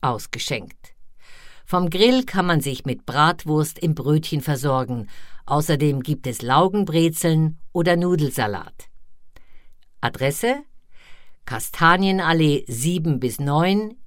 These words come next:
in Prenzlauer Berg. Kontakt: Telefon vier vier acht fünf sechs acht acht. Die Website finden Sie unter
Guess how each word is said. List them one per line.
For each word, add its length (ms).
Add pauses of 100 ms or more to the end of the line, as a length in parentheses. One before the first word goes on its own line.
in 160
Prenzlauer 640
Berg. 480 (640)
Kontakt: 800 (640)
Telefon 800 (800)
vier 480 (100)
vier 460 (160)
acht 560 (440)
fünf 400
sechs 540 (480)
acht 400
acht. 540 (720)
Die 220
Website 500
finden 400
Sie 220
unter 520